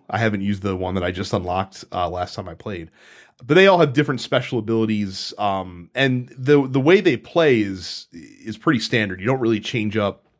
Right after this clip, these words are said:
how your abilities work in the game, or at least not, not that I've discovered yet. What does change is the items that you get along the way. So there's different items, and really the items, what they do for you is they're a lot of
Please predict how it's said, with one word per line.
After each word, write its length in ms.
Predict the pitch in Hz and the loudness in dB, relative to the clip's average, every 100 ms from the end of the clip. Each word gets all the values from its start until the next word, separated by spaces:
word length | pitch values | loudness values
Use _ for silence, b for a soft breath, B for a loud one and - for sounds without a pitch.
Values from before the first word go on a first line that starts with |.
| _ _ _ _ _ - | _ _ _ _ _ -2
how 160 | 131 | 2
your 180 | 127 107 | 4 2
abilities 380 | 92 95 113 127 | -2 0 -2 -2
work 280 | 139 151 - _ _ _ _ - | -4 -6 -12 _ _ _ _ -4
in 100 | 151 | 0
the 60 | 151 | 4
game, 220 | 165 147 | 4 6
or 40 | |
at 60 | 135 | 4
least 200 | 160 160 | 2 2
not, 260 | 135 120 127 | 0 2 2
not 180 | 131 | 2
that 80 | 123 | 2
I've 160 | 113 110 | 0 -2
discovered 420 | 95 - 92 82 | -6 -10 -12 -12
yet. 220 | 98 87 - b b b b _ | -14 -14 -18 b b b b _
What 220 | 143 131 | 2 4
does 260 | 160 226 226 | 4 4 2
change 480 | - 147 131 117 110 | 0 2 0 -2 -4
is 220 | 127 110 | -6 -4
the 160 | 110 - | -8 4
items 640 | 156 160 113 107 - - - | 4 6 2 0 -6 -12 -14
that 280 | 107 113 110 | -4 -2 -2
you 60 | 117 | -6
get 360 | 110 104 - _ _ _ - | -4 -4 -6 _ _ _ -2
along 640 | 113 107 104 98 92 87 | 0 2 0 -2 -8 -14
the 120 | 98 104 | -10 -4
way. 240 | 117 - | -4 -4
So 160 | - 123 | -4 0
there's 200 | 123 117 | 0 2
different 300 | 165 160 131 | 2 2 2
items, 420 | 143 135 113 104 | 4 4 2 -2
and 500 | - 131 131 123 - _ - 147 | 0 0 0 -4 -16 _ -20 -12
really 280 | 147 269 269 | -2 4 4
the 160 | 160 131 | 4 4
items, 400 | 156 185 185 131 | 4 4 0 0
what 200 | 127 127 | 0 0
they 160 | 117 | -2
do 160 | 139 156 | -2 -4
for 200 | 156 160 | -2 0
you 260 | 160 160 160 b b b b b | 0 -2 -8 b b b b b
is 240 | 143 151 123 | 4 4 6
they're 220 | 151 147 | 6 6
a 100 | 139 | 4
lot 340 | 139 143 165 170 | 2 4 4 4
of 400 | 135 110 - | 2 0 -8